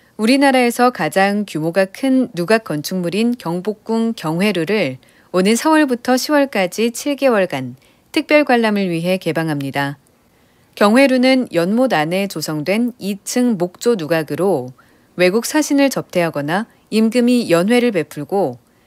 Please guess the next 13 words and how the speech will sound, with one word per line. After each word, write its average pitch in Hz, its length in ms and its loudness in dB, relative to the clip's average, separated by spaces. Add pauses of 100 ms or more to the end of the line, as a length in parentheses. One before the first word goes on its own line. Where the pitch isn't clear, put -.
(260)
가뭄이 240 420 2
들면 220 440 0
기유제를 208 640 0
지내는 151 460 -6
등 190 240 -2 (440)
국가적 220 580 0
행사 311 260 0
장소로 220 460 -2
사용하던 233 640 -2
건물입니다. 185 800 -4 (920)
이번 202 240 2
특별 302 300 2
관람은 185 640 0